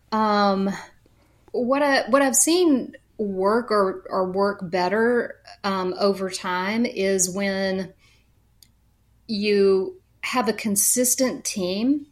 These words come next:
that is producing work over and over and over again. And those relationships start to gel, and you understand how the others communicate, and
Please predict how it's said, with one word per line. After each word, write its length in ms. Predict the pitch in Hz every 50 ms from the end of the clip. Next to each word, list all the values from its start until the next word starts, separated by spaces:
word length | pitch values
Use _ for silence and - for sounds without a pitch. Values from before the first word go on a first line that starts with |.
| _ _ _ _ _ _ _
that 360 | - 185 214 208 202 196 - -
is 400 | 202 196 190 190 190 190 185 -
producing 840 | - - - 226 180 202 202 202 196 - 226 208 202 196 196 202 -
work 480 | - 175 185 190 190 185 180 185 - - -
over 400 | 190 185 185 185 185 180 185 -
and 160 | - 180 175
over 260 | 170 175 175 165 175
and 100 | 175 175
over 340 | - - 180 170 160 165 175
again. 260 | 175 165 180 180 170
And 160 | 175 190 196 196
those 220 | 220 233 240 208
relationships 840 | 208 208 185 170 175 185 190 185 - 214 226 - 233 226 220 -
start 420 | - - - 202 202 196 185 - -
to 380 | - - 196 185 190 185 185 185
gel, 580 | 170 185 175 170 175 180 185 196 214 233 220 - -
and 520 | 190 185 180 180 180 180 180 185 - -
you 160 | - 202 196 202
understand 460 | 202 202 196 190 - 208 196 196 175
how 240 | 185 180 180 175 170
the 220 | 170 190 185 180
others 340 | 185 180 185 175 175 170 -
communicate, 880 | - - 208 208 233 254 247 240 240 240 226 226 220 220 220 214 - -
and 380 | 185 175 180 175 180 180 180